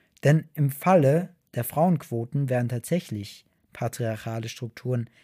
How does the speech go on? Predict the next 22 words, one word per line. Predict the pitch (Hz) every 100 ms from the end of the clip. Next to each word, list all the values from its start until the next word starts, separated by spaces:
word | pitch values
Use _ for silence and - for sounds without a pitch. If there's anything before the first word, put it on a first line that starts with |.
| _ -
erzwungenermaßen | 127 - - 135 190 214 165 127 110 120 170 160 - 101 101 - _ _ _
aufgebrochen. | 107 107 - 107 - 208 185 113 110 120 _ _ _ _ _ -
Als | 127 -
Mann, | 123 165 240 247 - _ _ _ _ _ _ _ _ _ _
wenn | 123 131
man | 123 120 107 _
in | 123
der | 110
Führungsposition | 139 135 - 131 117 - 113
sitzt, | 139 196 - - _ _ _ _ _ _ _ _ _ _ _ _ _ _ _ -
ja, | 135 110 131
dann | 127 127
formal | 127 117 101 127
muss | 135 127
man | 123
vielleicht, | - 120 120 123 - - 123
wenn | 120
das | 120 -
gesetzlich | 117 123 - -
festgeschrieben | 127 - - 131 117
wird, | 120 113 - -
den | 113 110 110 113